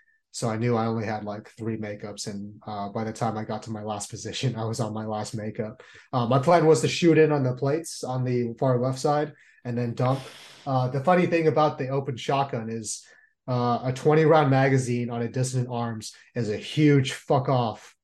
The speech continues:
magazine. Like, it just looks, it's like an elephant tusk. Um, and, and if you try to yeet that thing into the barrel, it's not necessarily gonna go in.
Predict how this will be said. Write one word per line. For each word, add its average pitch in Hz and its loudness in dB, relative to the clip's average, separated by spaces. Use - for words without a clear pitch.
magazine. 107 -4
Like, 107 -4
it 113 -4
just 131 2
looks, 131 0
it's - -10
like 131 0
an 107 -4
elephant 123 0
tusk. - -12
Um, 107 -6
and, 127 0
and 123 0
if 131 -4
you 143 2
try 151 2
to 120 4
yeet 139 0
that 160 -2
thing 135 0
into 127 -4
the 120 -6
barrel, 139 0
it's - -6
not 117 -2
necessarily 117 -2
gonna 110 -6
go 107 -4
in. 107 -2